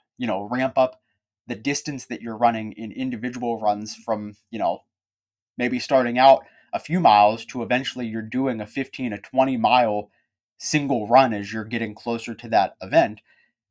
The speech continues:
And so those are just some things to keep in mind. None of this information is to discourage anyone from the physical pursuits that I just mentioned, or from the multitude of other physical pursuits that you may have some level of interest in.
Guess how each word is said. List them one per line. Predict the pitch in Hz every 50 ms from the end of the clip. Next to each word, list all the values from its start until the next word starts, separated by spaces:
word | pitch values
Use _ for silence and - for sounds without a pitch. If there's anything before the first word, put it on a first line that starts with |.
| _ -
And | 131 120 110
so | - - 131 120
those | 120 135 139 135 143
are | 139
just | 127 135 131 - -
some | 127 123 113
things | - 127 123 123 117 -
to | -
keep | - - - 123 120 - _ _ _ _ _ _ _ _ _ -
in | 123 120 120 131
mind. | 165 165 135 107 95 98 101 - _ _ _ _ _ _ _ _ _ _ _ _ _ _ _ _
None | 135 139 165 196 220
of | 214 180 139
this | 139 135 - -
information | 135 131 - - 127 123 117 117 117 - - 123
is | - 113 123 117 -
to | - - 120
discourage | 110 104 - - - - 110 110 127 139 139 143
anyone | 147 151 160 165 165 170 175 175 170
from | - - 160 160 156
the | 156 156
physical | - 175 175 170 - 185 175
pursuits | 175 180 175 170 - 190 180 175 -
that | - 165 160
I | 156 160
just | 156 170 165 - 165
mentioned, | 165 170 165 - 208 202 196 202 - _ _ _ _ _ _ _
or | 170 180 180 170
from | 170 - 139 123 120 113
the | 120 113 110
multitude | 113 127 139 151 151 - 143 - - 135 131 120 117
of | 101 -
other | - 135 131 131 120
physical | - 131 123 117 - 120 117
pursuits | - - 113 - - 120 113 107 - -
that | - 110 - 117
you | 120 110
may | 113 113 113 110
have | 117 113 110 110 -
some | - 123 117 117 117
level | 113 110 107 107 104
of | 110 - -
interest | 214 214 - 131 113 - -
in. | - - - -